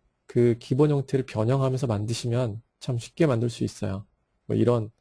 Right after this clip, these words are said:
주름진 거 빼고 나머지요. 나머지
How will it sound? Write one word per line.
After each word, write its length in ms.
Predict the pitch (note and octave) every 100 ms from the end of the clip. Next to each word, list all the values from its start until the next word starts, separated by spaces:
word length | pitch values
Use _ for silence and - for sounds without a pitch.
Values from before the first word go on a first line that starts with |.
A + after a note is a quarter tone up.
| _ _ -
주름진 380 | B2+ C3 A#2+ A#2
거 120 | A#2
빼고 580 | E3+ D#3 A#2+ B2 G#2+ A2
나머지요. 680 | G2+ G#2+ A#2 A2 G2+ G2+ G#2+ _ _ _ _ _ _ _ _ _ _ _ _
나머지 560 | - G#2+ G#2 - G#2